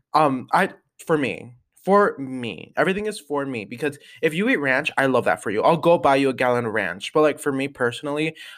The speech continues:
I just can't handle it because it's just like, ew. <laughs> Um, but this week, okay, our Spotify Wraps came out, you know, our vegan wraps. I love this wrap that I get from Natural Groceries.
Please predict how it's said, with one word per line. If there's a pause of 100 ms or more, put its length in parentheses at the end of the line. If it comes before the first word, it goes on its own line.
I
just
can't
handle
it
because (100)
it's
just
like,
ew. (640)
<laughs> (140)
Um, (180)
but (420)
this
week,
okay, (320)
our
Spotify
Wraps
came
out,
you
know,
our
vegan
wraps. (100)
I
love
this
wrap
that
I
get
from
Natural
Groceries.